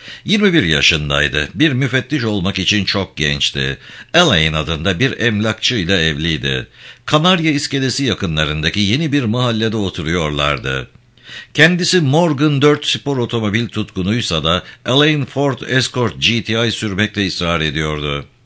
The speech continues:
"Spor elbette," dedi Parker. "Elbette," diye mırıldandı Hannah. "Başıma bela aldım," diye düşündü. "Çocuksuz ve çifte gelir sahibi."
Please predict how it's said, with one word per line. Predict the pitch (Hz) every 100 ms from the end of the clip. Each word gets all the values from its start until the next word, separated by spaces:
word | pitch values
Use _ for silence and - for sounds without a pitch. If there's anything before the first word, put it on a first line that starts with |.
| _ _ _ _ - -
"Spor | - - 180 202
elbette," | 160 80 80 85 78
dedi | - 80
Parker. | 80 78 - 67 65 _ _ _ - - -
"Elbette," | 76 92 87 82 - 78 69
diye | 87 78
mırıldandı | 82 87 80 73 80 80
Hannah. | 78 80 73 73 - -
"Başıma | 92 90 92 95 82
bela | 95 85
aldım," | 90 85 80 87 82
diye | 82
düşündü. | 80 80 85 78 78 78 - - -
"Çocuksuz | - 127 117 123 - 139 113 98
ve | 117
çifte | - 127 - 120
gelir | 95 107 107 98
sahibi." | 98 92 87 82 80